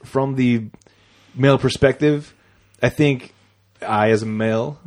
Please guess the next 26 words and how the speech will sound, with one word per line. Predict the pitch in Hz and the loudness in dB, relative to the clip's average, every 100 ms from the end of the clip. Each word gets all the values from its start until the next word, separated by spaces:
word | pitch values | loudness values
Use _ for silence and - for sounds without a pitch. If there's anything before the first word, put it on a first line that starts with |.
| - | -10
uh, | 123 123 117 113 117 | -2 0 2 0 -2
maybe | 120 123 120 | -2 -2 -2
relate | 113 117 123 131 | 0 0 0 0
to | 139 | 0
it | 131 | 2
more. | 127 127 139 139 - | 2 0 -2 -6 -4
Like, | 120 117 - - - - _ _ _ _ - | 0 0 -2 -20 -20 -20 _ _ _ _ -4
um, | 131 | -2
I | 123 127 | 0 -2
mean, | 120 | -2
I, | 110 - | -4 -2
I'm | 123 | 0
not | 120 110 | 0 0
this | 113 113 | 0 -2
guy, | 101 110 101 87 90 - - - - - - | 0 2 2 -2 -8 -16 -20 -20 -20 -20 -16
but | 117 123 123 110 - - | -2 2 2 0 -8 -10
the | 127 | -8
struggles | - 156 139 139 127 | -4 -2 0 -2 -2
that | 123 117 110 _ _ 139 120 | -2 -2 -4 _ _ -20 -4
guys | 131 127 123 110 | 0 2 0 -2
deal | 120 131 | -2 0
with | 117 104 | 2 -2
when | 110 110 110 104 | -4 -6 -4 -6
dealing | 101 123 113 110 107 98 | -4 -2 -2 -6 -10 -6
with | 101 | -6
women | 104 131 110 95 | -2 -2 -2 -4